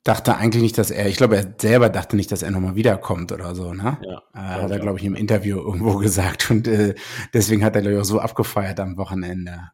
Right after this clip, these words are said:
Speaker 1: Ähm, ja, das Spiel, ich mein, ein großer Punkt, wo auch die beiden Versuche für Leicester, glaub ich, entstanden sind, war die gelbe Karte für,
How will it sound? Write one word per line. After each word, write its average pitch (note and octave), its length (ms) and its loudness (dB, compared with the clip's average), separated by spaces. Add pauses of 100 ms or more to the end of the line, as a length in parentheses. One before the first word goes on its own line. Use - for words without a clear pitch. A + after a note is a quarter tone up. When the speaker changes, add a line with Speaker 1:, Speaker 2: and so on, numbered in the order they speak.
Speaker 1:
Ähm, F2+ 720 -10 (600)
ja, A2 100 4
das A#2+ 160 6
Spiel, B2+ 360 2
ich A#2+ 80 4
mein, B2 280 2 (560)
ein C3 580 6
großer B2 440 4
Punkt, C3 840 4
wo A#2 140 -2
auch G2+ 180 -4
die A2+ 120 -10
beiden A2 280 0
Versuche A2 480 -4
für A2+ 160 -4
Leicester, G#2+ 400 -2
glaub G2 200 -2
ich, F#2+ 60 -4
entstanden G#2 640 -4
sind, G#2+ 240 -2
war G2+ 160 -2
die G2+ 120 -6
gelbe G2 260 -4
Karte A2+ 560 -4
für, G#2+ 600 0